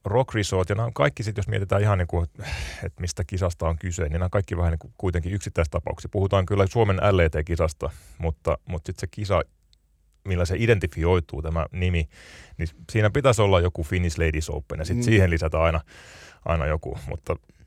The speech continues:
Speaker 1: mutta tuota, aavistuksen, aavistuksen, mä oon niinku, ylipäätään kilpagolfissa vähän häiritsee se, että, että vaikka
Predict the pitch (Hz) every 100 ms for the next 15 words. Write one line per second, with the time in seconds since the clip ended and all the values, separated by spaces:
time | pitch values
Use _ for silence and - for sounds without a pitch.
0 | _ _ 87 78 82 - 85 90 - -
1 | - - _ - 110 101 - - 85 _
2 | _ _ _ _ _ - 98 90 92 92
3 | 82 87 95 95 98 - - 98 - -
4 | - - 110 110 - 123 113 - 85 82
5 | 85 80 82 - 78 82 85 76 82 78
6 | - - - - - - - _ _ _
7 | _ - 78 78 - 78 80 71 71 _
8 | _ _ - - 87 - 85 82 - 82
9 | 73